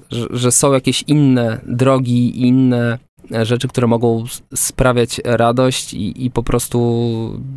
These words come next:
pamiętanie o jakichś swoich priorytetach, wartościach, trzymanie się ich, to, em, to jest to, co jest ważniejsze, a, a niekoniecznie zasuwanie, a potem chwalenie się tym, e, czym zarobiliśmy poprzez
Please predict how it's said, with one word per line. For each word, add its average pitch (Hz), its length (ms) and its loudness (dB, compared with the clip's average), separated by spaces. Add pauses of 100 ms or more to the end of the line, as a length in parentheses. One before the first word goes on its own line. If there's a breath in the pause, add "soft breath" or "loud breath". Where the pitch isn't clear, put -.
(340)
pamiętanie 123 440 2
o 127 40 2
jakichś 117 200 -4
swoich - 300 -4
priorytetach, 131 920 0 (400 loud breath)
wartościach, 123 800 0
trzymanie 127 420 0
się - 140 -2
ich, 117 240 -2
to, 110 340 -2 (500 loud breath)
em, 107 760 -4
to 123 80 -2
jest 117 120 -2
to, 127 80 2
co 123 120 0
jest 110 120 0
ważniejsze, 113 500 0
a, - 320 -4
a 110 100 -2
niekoniecznie 113 760 0 (140)
zasuwanie, 120 840 2
a - 60 -4
potem 113 560 -2
chwalenie 117 520 0
się 113 160 -2
tym, 131 400 2 (420 loud breath)
e, 113 180 0
czym 131 200 2
zarobiliśmy 113 520 0
poprzez 110 340 -2